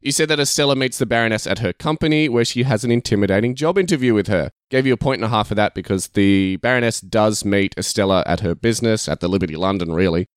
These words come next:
I think she owns the Liberty London, maybe. Yes, she, she is implied to own the Liberty London. But she never has a job interview. She just gives Estella a job on the spot when she sees her design in the window. And they're busy being thrown out of the shop at this point.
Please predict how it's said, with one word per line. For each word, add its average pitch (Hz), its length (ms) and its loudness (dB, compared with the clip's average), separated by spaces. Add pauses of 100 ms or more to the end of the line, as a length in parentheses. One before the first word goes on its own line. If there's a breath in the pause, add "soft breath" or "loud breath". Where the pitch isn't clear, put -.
(120)
I - 80 -4
think - 240 -2
she - 180 0
owns 208 220 0
the - 80 -4
Liberty 185 300 2
London, 180 480 0
maybe. 131 420 2
Yes, 156 380 -2
she, 123 240 0
she - 180 0
is 127 100 0
implied 113 360 2
to 101 180 0
own 95 200 2
the 90 80 2
Liberty 85 280 2
London. 82 420 0 (200)
But 104 180 0
she 120 140 -2
never 151 200 0
has 147 160 0
a 117 60 -2
job 117 240 0
interview. 123 440 2
She - 140 -2
just 110 200 0
gives 107 160 2
Estella 104 360 2
a 95 80 4
job 98 240 2
on 90 120 0
the 85 40 -2
spot 120 360 -2
when 107 120 -4
she 95 140 -4
sees 95 320 0
her 87 280 4
design 87 500 2
in 82 100 0
the 82 80 2
window. 78 460 -2 (240)
And 98 120 -4
they're 98 100 2
busy 95 480 0 (100)
being 98 180 2
thrown 98 260 0
out 92 120 2
of 85 60 -4
the 92 100 2
shop 92 240 0
at - 100 -2
this 87 140 -2
point. 98 280 0